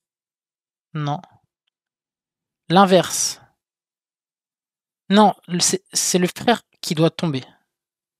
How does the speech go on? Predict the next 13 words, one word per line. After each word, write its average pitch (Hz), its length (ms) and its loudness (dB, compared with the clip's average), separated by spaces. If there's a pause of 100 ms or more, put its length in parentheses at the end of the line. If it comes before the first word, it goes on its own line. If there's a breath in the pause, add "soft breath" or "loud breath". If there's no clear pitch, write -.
(100)
C'est - 180 -10
le 151 60 -6
frère 233 220 0
qui - 160 -8
doit, 151 480 0
ah 202 80 2
oui. 214 160 -2 (560)
Ah, 160 120 -6
ouf. - 200 -16 (640)
Bien 151 300 4
vu, 160 160 0
c'est 147 120 -4
ça. 170 300 6